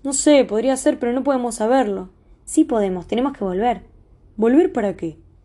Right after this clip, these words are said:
"¿Cómo para qué? Para salvar a Julián, ¿para qué va a ser?". "¿Y me querés decir cómo vamos a salvarlo?". "Qué sé yo, no sé, tocamos el timbre y le decimos a la bruja que queremos hablar con Julián". "Ya te dijo una vez que no tenía ningún sobrino y te lo va a volver a decir". "¿Y entonces?".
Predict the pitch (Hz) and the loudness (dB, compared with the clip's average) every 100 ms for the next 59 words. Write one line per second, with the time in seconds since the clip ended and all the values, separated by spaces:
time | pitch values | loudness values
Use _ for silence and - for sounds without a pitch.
0 | _ - 330 311 196 175 185 180 180 - | _ 4 4 4 -2 -6 -8 -8 -8 -6
1 | 233 277 277 196 202 294 214 196 190 277 | -2 -2 -2 -4 -2 -2 -2 -2 0 -2
2 | 254 190 170 - _ _ _ _ _ 254 | -2 -6 -8 -12 _ _ _ _ _ 2
3 | 302 381 311 - 277 277 - _ 320 370 | 6 6 4 2 -4 -6 -12 _ 2 4
4 | 254 190 170 _ 175 214 233 202 175 175 | 2 -2 -10 _ -2 0 0 -4 -8 -10
5 | 180 294 349 254 180 165 _ _ _ _ | 0 4 4 2 -6 -12 _ _ _ _
6 | _ _ _ _ 339 359 302 320 320 - | _ _ _ _ 2 4 4 4 2 0
7 | 339 311 262 285 285 226 294 311 294 214 | 2 2 0 -4 -6 -4 0 0 0 -2
8 | 214 233 226 226 269 277 - 190 208 202 | -2 -4 -2 0 0 -2 -4 -4 -4 -4
9 | 196 254 226 190 208 285 185 - _ _ | -4 -2 -4 -2 0 0 0 -8 _ _
10 | _ _ _ _ _ _ - - 294 294 | _ _ _ _ _ _ -2 2 6 4
11 | 302 262 233 214 214 240 277 285 262 226 | 4 0 0 0 -4 -6 -2 0 0 -2
12 | 247 262 240 262 285 - 226 247 285 254 | -4 -4 -2 0 0 0 0 2 0 0
13 | 285 247 175 254 196 - _ _ _ _ | 0 0 -2 -4 -6 -8 _ _ _ _
14 | _ _ _ _ 254 269 349 339 359 330 | _ _ _ _ 0 4 4 4 -2 -4